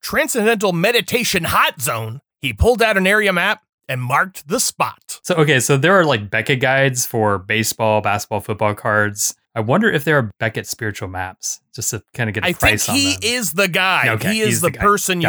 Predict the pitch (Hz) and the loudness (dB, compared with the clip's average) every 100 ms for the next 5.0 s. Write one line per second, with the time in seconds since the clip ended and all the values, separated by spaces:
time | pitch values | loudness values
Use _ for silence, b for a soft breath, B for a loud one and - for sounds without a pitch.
0 | 160 170 - - 131 104 - _ _ 120 | 2 0 -2 -6 -6 -8 -14 _ _ -6
1 | 147 180 165 147 170 180 180 170 170 - | -4 -2 -2 0 -2 0 0 -2 -6 -10
2 | 131 143 143 135 - 120 110 - _ _ | -2 -2 -2 -6 -8 -14 -14 -14 _ _
3 | _ _ 143 233 339 - 190 185 180 - | _ _ -2 0 0 -4 -2 -2 -4 -6
4 | 143 - - 202 180 147 120 127 110 - | -4 -2 0 0 0 -4 -4 -6 -6 -6